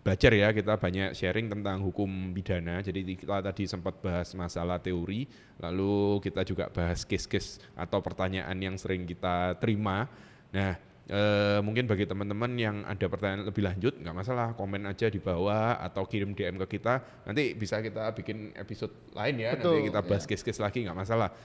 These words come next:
Speaker 1: Yang banyak kirim pertanyaan ke kita, kita lebih seneng nggak usah mikirin pertanyaan bro ya, tinggal jawab ya.
Speaker 2: Iya.
Speaker 1: Nah, dan konsultasinya kalau by ini kita bikin podcast kan gratis buat teman-teman. Oke, nah sebelum kita akhiri episode kali ini, mungkin kita minta closing statementnya dulu,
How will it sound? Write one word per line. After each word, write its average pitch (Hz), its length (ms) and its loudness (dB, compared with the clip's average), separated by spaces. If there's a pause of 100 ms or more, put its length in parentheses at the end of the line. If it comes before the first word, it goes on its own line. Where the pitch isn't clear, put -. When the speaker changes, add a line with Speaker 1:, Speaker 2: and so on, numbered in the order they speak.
Speaker 1:
Yang 92 160 -4
banyak 98 320 0
kirim 101 240 -4
pertanyaan 95 400 -2
ke 95 160 -2
kita, 87 160 0
kita 95 160 -2
lebih 98 160 0
seneng 95 240 -4
nggak 82 160 -6
usah 98 80 -8
mikirin 92 320 -10
pertanyaan 95 480 -6
bro 90 160 2
ya, 87 80 4
tinggal 87 240 0
jawab 98 320 4
ya. 104 160 4
Speaker 2:
Iya. - 400 -12
Speaker 1:
Nah, 95 240 0
dan 92 320 0
konsultasinya 107 640 2
kalau 113 400 4
by 95 480 6
ini 117 320 -4
kita 110 160 0
bikin 98 320 -2
podcast 123 320 -2
kan 139 80 -4
gratis 127 400 0
buat 98 160 0
teman-teman. 95 480 -2 (320)
Oke, - 480 -2
nah 110 160 4 (320)
sebelum 113 320 2
kita 104 160 0
akhiri 107 400 -2
episode 98 400 -4
kali 95 320 -2
ini, 92 320 -2
mungkin 104 320 -6
kita 101 160 -8
minta 95 320 -4
closing 107 320 2
statementnya 95 480 0
dulu, 95 400 4